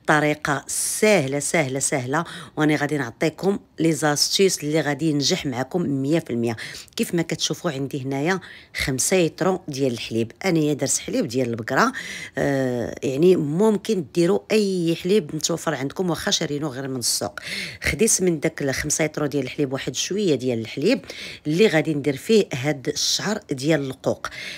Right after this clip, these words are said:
هاد الشعر ديال القوق البنات اللي هو كناخدوه من الخرشوف ملي كينوض كيخرف، كينوض واحد القوقة، ديك القوقة كينوض فيها واحد الشعر موف. هذاك الشعر كنحيدوه، كنحتفظوا به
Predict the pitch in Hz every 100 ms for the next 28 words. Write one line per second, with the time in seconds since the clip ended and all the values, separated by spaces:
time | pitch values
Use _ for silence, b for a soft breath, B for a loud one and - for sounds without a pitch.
0 | B - 139 160 - 135 131 156 135 127
1 | 226 226 165 131 156 220 220 156 147 131
2 | 139 156 220 B B - 165 151 143 -
3 | 220 175 151 156 151 - - - 170 -
4 | 220 240 - 147 135 143 147 147 139 180
5 | 254 - B B B - 151 151 - 285
6 | - B B B B B - 165 165 196
7 | 214 175 175 156 160 - 185 170 151 135
8 | - 160 - 180 - 226 196 175 - 165
9 | 156 156 160 - - 135 143 160 135 117
10 | - B B B - _ _ _ _ _
11 | _ - 151 196 208 170 - - 180 -
12 | - _ _ - 240 151 143 - 143 -
13 | 254 123 196 269 285 196 - - 123 127
14 | 123 123 294